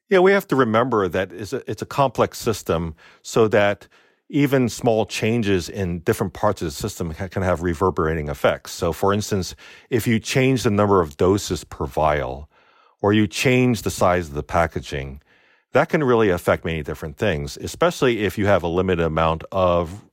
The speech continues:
uh, freezer space. So say you only have a certain amount of freezer space and you make the packaging for a vial twice as large. Well, then you're losing the amount of available freezer space by half.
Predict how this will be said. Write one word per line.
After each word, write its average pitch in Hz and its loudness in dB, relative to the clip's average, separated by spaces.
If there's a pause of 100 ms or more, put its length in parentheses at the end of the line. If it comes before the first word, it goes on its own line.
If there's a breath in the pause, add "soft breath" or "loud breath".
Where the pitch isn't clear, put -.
(140)
uh, 92 0
freezer 131 -2
space. - -16
So 101 -6
say 120 0
you 139 4
only 123 4
have 104 2
a 95 -4
certain 98 -4
amount 87 -2
of 76 -8
freezer 135 0
space 85 -4 (360 loud breath)
and 95 -6
you 101 0
make 104 0
the 90 -2
packaging 92 -2
for 85 0 (320 loud breath)
a 90 -2
vial 87 0
twice 95 -2
as 87 -6
large. 104 0 (380 soft breath)
Well, 113 4
then 131 0
you're 127 2
losing 98 0 (460)
the 110 0
amount 107 2
of 95 -2
available 95 2
freezer 131 -2
space 82 -8
by 92 -2
half. 135 -8